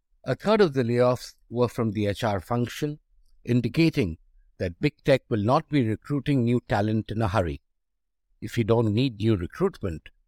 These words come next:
then you hardly need recruiters. Be that as it may,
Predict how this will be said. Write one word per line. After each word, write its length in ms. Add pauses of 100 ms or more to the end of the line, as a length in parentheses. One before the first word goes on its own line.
(240)
then 160
you 80
hardly 540
need 260
recruiters. 720 (480)
Be 120
that 220
as 160
it 140
may, 300